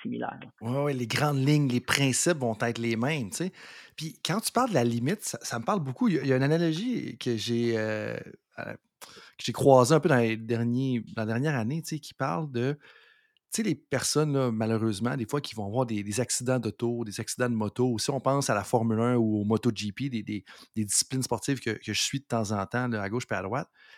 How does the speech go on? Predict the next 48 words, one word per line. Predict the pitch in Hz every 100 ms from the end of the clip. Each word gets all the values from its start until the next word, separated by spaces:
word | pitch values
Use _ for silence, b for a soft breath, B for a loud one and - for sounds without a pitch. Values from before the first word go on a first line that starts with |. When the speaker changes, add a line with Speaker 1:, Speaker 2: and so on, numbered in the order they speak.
| b
Speaker 2:
c'est | -
qu'il | 139 _ _ _ _ _ -
y | 143
a |
juste | 147 262
les | 185
personnes | - 135 - 147 202 208 156 -
qui | 139
vont | 117 170 214
à |
la | 135 110
limite, | 104 123 202 _ _ _ _ _ _ - -
puis | - 123
en |
fait, | 117 190 208 b b b -
qui | 131
dépassent | 110 135 127 208 285 -
la | 135 120
limite, | 110 139 208 - -
qui | -
savent | - 247 208 127
où | 269
la | 202
limite. | 104 104 120 - B B
Si | -
tu | -
prends | - 151
une | 127
courbe | 190 185
en | 127
moto, | 120 107 165 226
je | - 110
ne | 107
recommande | 110 113 117 117 110
pas | 120
à | -
personne | 131 127 - 170
de | 170
faire | 165 165 156
ça, | - 240 277 B B -
mais | 135
tu, | - - -
tu | - -
prends | 269
une | 214
courbe | 220 175
en |
moto, | 123 110 170 214